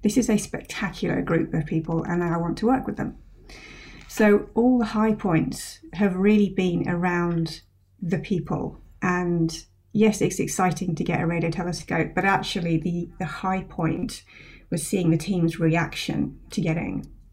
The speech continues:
a radio telescope. You know, when it was first mooted that we might get this, it was just they were so excited and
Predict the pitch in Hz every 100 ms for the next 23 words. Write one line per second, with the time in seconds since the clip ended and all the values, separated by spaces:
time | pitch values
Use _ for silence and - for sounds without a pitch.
0 | - 170 160 - - 143 147 - 175 -
1 | - 175 175 185 170 170 160 - 190 170
2 | - 175 170 165 147 - 160 160 156 160
3 | 175 - - 156 - - - - 180 196
4 | 170 - - - - - - - - -
5 | 175 165 147 196 185 - - 175 147 170
6 | 165 160 170 160 160 151